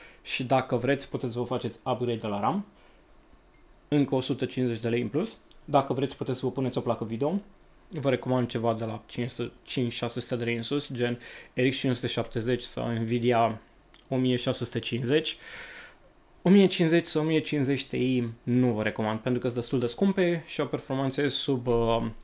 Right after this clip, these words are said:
A M D R X cinci sute șaptezeci sau R X cinci sute optzeci. Iar prețurile sunt mai mari la Nvidia decât la A M D. Așa că mai bine mergeți pe o placă video A M D.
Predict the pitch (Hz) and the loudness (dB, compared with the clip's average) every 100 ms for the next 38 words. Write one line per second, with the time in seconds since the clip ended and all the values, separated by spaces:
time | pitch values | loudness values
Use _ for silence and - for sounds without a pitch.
0 | - 139 123 117 120 - 117 117 - 110 | -6 0 0 0 -2 0 -2 -2 -6 -4
1 | 120 - 104 117 113 110 - 110 110 117 | -4 -4 -4 -2 -2 -4 -6 -8 -6 -6
2 | 113 107 - - 110 - 107 107 - - | -6 -8 -12 -8 -8 -6 -6 -6 -12 -18
3 | - - - _ _ _ - - _ - | -20 -20 -20 _ _ _ -20 -20 _ -4
4 | 131 117 - 127 127 120 123 - 120 110 | -2 -2 -2 -4 -2 0 -2 -4 -4 -4
5 | 110 123 143 131 110 113 147 139 131 123 | -6 0 2 4 2 0 2 4 4 2
6 | - 123 120 113 123 104 98 - - - | -2 -2 0 0 -2 -6 -8 -14 -18 -8
7 | - 135 131 120 123 110 110 113 - - | -4 -2 -2 -2 0 -2 -4 -8 -10 -6
8 | 123 - - - - 123 120 117 110 110 | -6 -6 -14 -10 -4 -2 0 -2 -4 -2
9 | 120 98 | -2 -4